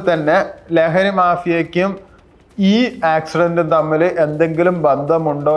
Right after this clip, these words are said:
എന്നത് തള്ളിക്കളയാൻ ഒട്ടും കഴിയാത്ത ഒരു കാര്യം തന്നെയാണ്. ഇതിനെതിരെ ശരിക്കും പോലീസ് വല്ല അന്വേഷണം ആരംഭിച്ചിട്ടുണ്ടോ? അതോ വല്ല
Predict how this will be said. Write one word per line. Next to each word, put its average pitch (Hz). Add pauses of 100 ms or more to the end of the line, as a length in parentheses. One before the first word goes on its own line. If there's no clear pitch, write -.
(160)
എന്നത് 139 (180)
തള്ളിക്കളയാൻ 151 (520)
ഒട്ടും 220 (140)
കഴിയാത്ത 160 (140)
ഒരു 151 (100)
കാര്യം 131
തന്നെയാണ്. 135 (240)
ഇതിനെതിരെ 202 (680)
ശരിക്കും 175 (100)
പോലീസ് 156
വല്ല 147 (100)
അന്വേഷണം 135 (100)
ആരംഭിച്ചിട്ടുണ്ടോ? 123 (680)
അതോ 208
വല്ല 170